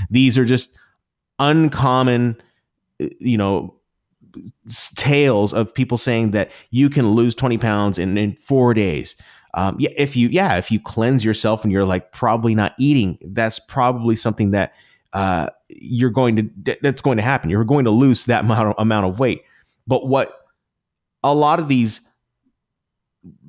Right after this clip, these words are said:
business owners and marketers and athletes and coaches and health coaches, what they're not saying, and, and I believe it's a poor practice, is that you can lose or you can gain something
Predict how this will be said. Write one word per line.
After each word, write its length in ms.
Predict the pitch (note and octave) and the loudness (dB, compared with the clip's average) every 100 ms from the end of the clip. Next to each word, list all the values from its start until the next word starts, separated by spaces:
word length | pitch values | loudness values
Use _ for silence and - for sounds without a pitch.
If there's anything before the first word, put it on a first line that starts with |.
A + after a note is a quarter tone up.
| A#2+ | -4
business 360 | C#3 C#3+ C#3+ C#3+ | -2 0 0 0
owners 320 | C3 C3 B2+ | 0 2 0
and 100 | A#2 | 0
marketers 480 | A#2+ B2 B2 A#2+ A#2+ | 0 0 0 0 0
and 140 | A2+ | -2
athletes 520 | A#2+ A#2+ - B2+ B2 C3 | -2 -2 -2 -2 0 0
and 300 | A#2 A2+ - | -2 -2 -2
coaches 420 | C#3+ B2+ B2+ A#2+ | -2 0 0 -2
and 100 | A#2+ | 0
health 240 | B2 B2 | -2 -2
coaches, 360 | - A2+ A#2+ A2+ - A#2 | -2 -2 -2 -6 -8 -8
what 140 | A#2 B2 | -4 -2
they're 80 | B2 | 0
not 260 | D#3 G3+ | -2 -2
saying, 440 | - F#2+ E2 F2 - _ G2+ | -4 -2 -2 -4 -8 _ -6
and, 240 | A2 G#2 | -4 -2
and 160 | A2+ G#2 | -2 0
I 100 | A2+ | 0
believe 320 | A#2+ A2+ G#2 | 0 0 0
it's 120 | G2+ | -4
a 40 | G2 | -4
poor 260 | - C#3+ | -2 -2
practice, 480 | C#3+ D2 E2+ G2 - | 0 -4 -2 -6 -4
is 180 | G#2+ G#2 | -4 0
that 300 | A2 - - _ _ _ _ _ _ _ _ _ _ _ _ - | 0 -2 -12 _ _ _ _ _ _ _ _ _ _ _ _ -10
you 260 | D3+ F3 | 0 0
can 420 | F#3 G3 F#3+ F#3+ F3 | 0 0 2 2 4
lose 600 | D#3 E3 D#3+ A#2+ G2 - | 4 4 4 4 2 0
or 160 | C3 | 0
you 200 | C3 D3+ | 2 0
can 360 | C#3+ D3 C3+ A2 | 0 0 0 0
gain 340 | B2+ C#3 D#3 | 0 2 0
something 600 | C#3 G#2+ G2 F#2+ D#2+ F#2 | 0 -2 -4 -4 -6 -6